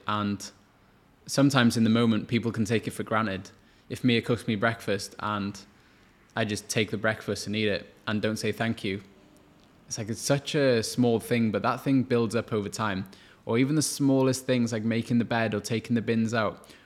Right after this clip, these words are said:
or giving me reassurance.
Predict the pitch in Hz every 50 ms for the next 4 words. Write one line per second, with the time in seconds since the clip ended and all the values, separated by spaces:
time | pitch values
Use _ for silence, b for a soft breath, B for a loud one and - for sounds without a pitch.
0 | B B - - 117 113 107 107 101 95 92 - - - - _ _ _ _ _
1 | _ _ - - - 131 120 110 123 123 123 117 113 120 117 117 113 - - 120
2 | 117 113 107 101 104 104 - - -